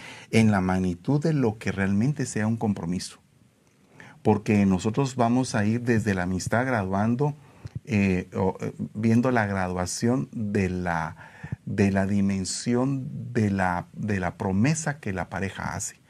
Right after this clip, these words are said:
o del compromiso que adquiere. Por ejemplo,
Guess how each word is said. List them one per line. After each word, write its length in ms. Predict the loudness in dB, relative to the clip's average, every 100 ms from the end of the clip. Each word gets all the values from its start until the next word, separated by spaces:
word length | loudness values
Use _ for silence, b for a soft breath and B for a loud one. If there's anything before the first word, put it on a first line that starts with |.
| B B
o 100 | 0
del 140 | 0 0
compromiso 640 | -2 -2 0 0 0 -6
que 120 | -10
adquiere. 440 | -12 -12 -10 -10 -14 _ b b b
Por 120 | 0 0
ejemplo, 400 | 0 -4 -4 -14